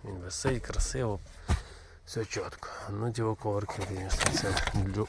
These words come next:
друзі, хто їздить на таких коверках, це душман. Так душмани тачку, що просто капець. Ну, просто для мене, певно, це...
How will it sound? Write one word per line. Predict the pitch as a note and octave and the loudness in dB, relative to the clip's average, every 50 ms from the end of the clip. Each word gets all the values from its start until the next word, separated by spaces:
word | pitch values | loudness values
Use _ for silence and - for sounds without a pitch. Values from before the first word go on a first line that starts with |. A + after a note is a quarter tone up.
| - - - | -4 -6 -2
друзі, | A#2 A2+ G#2 F#2+ G2 | 0 0 0 0 -4
хто | - - - C3+ | -6 -2 0 2
їздить | B2+ B2 A#2 G#2 G#2 | 4 4 4 4 2
на | G2+ G2+ | 2 2
таких | - - - - | 2 2 0 2
коверках, | - - A#2 A2 G#2 G2+ - - - - | 2 4 4 4 4 2 0 -2 -4 -4
це | - G#2+ | -2 -2
душман. | G2 F#2 G2 - - - G#2+ G2 F#2+ F#2+ - - - - - - - - - - - - - - - | -2 -2 -2 -4 -2 -2 -2 -2 -2 -4 -8 -12 -18 -18 -16 -14 -12 -12 -12 -12 -14 -16 -18 -4 6
Так | - D#3 D3+ C#3 | 10 12 12 12
душмани | A#2 A#2+ A2+ - - C#3 C3+ C3 B2+ A2+ | 10 6 4 8 12 12 12 12 12 10
тачку, | - - B2 B2+ C3 - - - - A2+ | 10 10 10 10 10 8 8 8 8 8
що | - - A2 | 6 4 -2
просто | - - - A2 A2 A2 G#2 - - - | -2 0 4 4 4 4 4 0 -4 -6
капець. | - G#2 - - A2 G#2 F#2+ F#2+ - - - - - - - - - - - - - | -6 -6 -6 -4 -4 -4 -4 -6 -8 -10 -10 -12 -12 -6 -2 0 0 0 -2 -4 -4
Ну, | A2 A2 A#2 G#2+ - - | -2 -2 -2 -2 -2 -2
просто | A2+ A2 A2 G#2+ - - - | 0 0 0 0 -2 -6 -8
для | G#2 G2 G2 G#2+ | -6 -2 0 2
мене, | A2 A#2+ C3+ C#3 B2+ A2+ G2 | 4 4 4 4 2 0 -2
певно, | - - G#2 F#2+ F#2 F2 | -4 -6 -8 -6 -6 -8
це... | - - | -10 -12